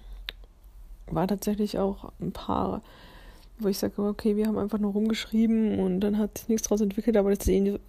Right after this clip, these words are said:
eh nicht so mein Fall. Also entweder ich treffe mich mit den Leuten oder ich lasse es, dieses Schreiben, das nervt mich total. Und es ist möglich,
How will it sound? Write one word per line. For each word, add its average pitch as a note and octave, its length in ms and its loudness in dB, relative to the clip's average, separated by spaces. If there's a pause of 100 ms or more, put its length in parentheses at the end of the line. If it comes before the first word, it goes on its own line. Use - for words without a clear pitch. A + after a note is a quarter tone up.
(160)
eh G#3+ 100 4
nicht G#3+ 160 6
so - 80 2
mein F#3+ 400 2
Fall. G3 380 6
Also F#3+ 340 4 (540)
entweder G#3 260 8
ich G#3 80 4
treffe - 320 6
mich A#3 120 -2
mit A3+ 120 4
den A#3 100 4
Leuten G#3+ 220 6
oder G3+ 140 6
ich G3+ 100 2
lasse F#3 320 4
es, G#3 80 -2
dieses G3 300 -2
Schreiben, F#3+ 440 4
das F#3+ 200 -2
nervt F#3+ 260 2
mich G#3 120 -6
total. G3 440 0 (1500)
Und G3 920 0 (2250)
es G#3+ 140 2
ist A3+ 140 2
möglich, C4+ 640 4